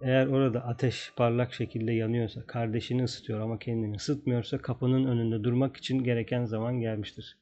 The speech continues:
Yani,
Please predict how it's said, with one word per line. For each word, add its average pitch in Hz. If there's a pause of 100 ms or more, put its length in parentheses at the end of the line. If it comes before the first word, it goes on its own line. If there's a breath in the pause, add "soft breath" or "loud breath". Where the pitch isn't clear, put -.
(1800 soft breath)
Yani, 139